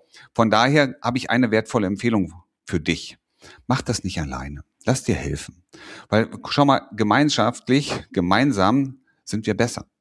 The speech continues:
Und deswegen eine wertvolle Empfehlung für dich. Klick in die Shownotes, vereinbare dein erstes kostenloses Gespräch mit uns. Wir gucken genau auf deine Situation,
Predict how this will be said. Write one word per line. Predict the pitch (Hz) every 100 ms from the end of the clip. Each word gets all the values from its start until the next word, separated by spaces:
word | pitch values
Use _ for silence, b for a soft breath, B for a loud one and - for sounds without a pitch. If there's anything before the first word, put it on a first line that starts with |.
| _ _ _ b b b b b
Und | - 98 98 98 98
deswegen | - 95 110 113 -
eine | 107 127 113
wertvolle | 117 - 113
Empfehlung | 101 98 117 117
für | - 98
dich. | 101 135 - - _ _
Klick | - 143
in | 127
die | 98
Shownotes, | - 87 98 98 -
vereinbare | - 80 113 110 107
dein | 101
erstes | 98 104 - 135
kostenloses | - 127 - 113 -
Gespräch | 104 - 110
mit | 107
uns. | 87 101
Wir | 107
gucken | 185 - 147
genau | 135 160
auf | 165
deine | - 143
Situation, | 131 135 127 127 127